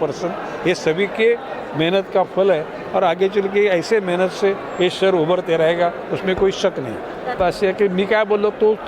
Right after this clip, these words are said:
सत्कार मी नवी मुंबईच्या जनतेला अर्पण करतो. त्याचं कारण असं आहे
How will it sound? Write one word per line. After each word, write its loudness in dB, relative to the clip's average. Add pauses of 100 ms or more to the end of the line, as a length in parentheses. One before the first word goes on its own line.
(140)
सत्कार 2
मी 0
नवी -2
मुंबईच्या 2
जनतेला 2 (1900)
अर्पण 0
करतो. 0
त्याचं 0
कारण 0
असं 2
आहे 4